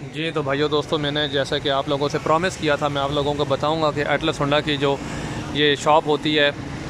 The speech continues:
mechanical shop, इस पे कितना ख़र्चा आएगा। तो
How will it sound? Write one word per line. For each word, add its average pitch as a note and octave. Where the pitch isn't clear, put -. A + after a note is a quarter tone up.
mechanical E3
shop, D3+
इस D3+
पे D#3+
कितना E3+
ख़र्चा D#3
आएगा। D3
तो C#3+